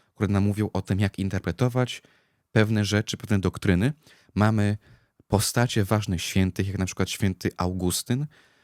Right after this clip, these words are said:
jak, y, Tomasz z Akiwu, którzy mówią, w jaki sposób żyć, jak coś rozumieć. Tymczasem tam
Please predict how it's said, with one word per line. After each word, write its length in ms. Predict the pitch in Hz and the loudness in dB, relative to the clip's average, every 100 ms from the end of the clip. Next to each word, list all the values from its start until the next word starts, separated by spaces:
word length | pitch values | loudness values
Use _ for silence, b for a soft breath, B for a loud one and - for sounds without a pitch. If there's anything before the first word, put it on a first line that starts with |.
| b | b
jak, 540 | 95 92 87 - - - | 0 2 0 -4 -14 -8
y, 180 | 87 - _ - | -6 -6 _ 0
Tomasz 300 | 107 92 90 | 2 4 2
z 60 | 85 | -2
Akiwu, 420 | - 101 113 135 b b | -4 -4 -2 -6 b b
którzy 260 | - 98 101 | -6 0 4
mówią, 360 | 151 123 95 | 4 4 0
w 60 | 120 | 2
jaki 240 | 113 107 | 0 -2
sposób 640 | - - 104 - 104 - - 85 | -4 -2 -2 0 -2 -2 -8 -8
żyć, 480 | 87 117 151 - - b | -2 0 0 -6 -14 b
jak 160 | 92 - | -4 -2
coś 220 | - - | -4 -4
rozumieć. 600 | 82 87 120 120 120 - b b | -2 2 2 2 -2 -8 b b
Tymczasem 400 | - 104 - 90 | -2 0 0 -2
tam 380 | - 107 156 202 | 0 0 0 -2